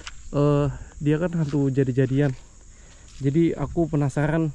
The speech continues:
di dalam hutan ini ada apa gitu loh. Aku penasaran, pengen masuk ke dalam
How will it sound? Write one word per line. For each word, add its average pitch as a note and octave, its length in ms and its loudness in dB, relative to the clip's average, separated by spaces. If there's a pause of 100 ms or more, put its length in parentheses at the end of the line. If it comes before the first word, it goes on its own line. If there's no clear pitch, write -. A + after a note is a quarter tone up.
di C3+ 160 -4
dalam C#3+ 240 2
hutan C#3+ 240 0
ini D#3 160 2
ada C3+ 320 0
apa C#3 240 -4
gitu B2 280 -4
loh. A#2 60 -12 (580)
Aku C3+ 120 -4
penasaran, C3+ 480 0
pengen C#3 240 0
masuk C3 320 -2
ke - 40 0
dalam C3 200 0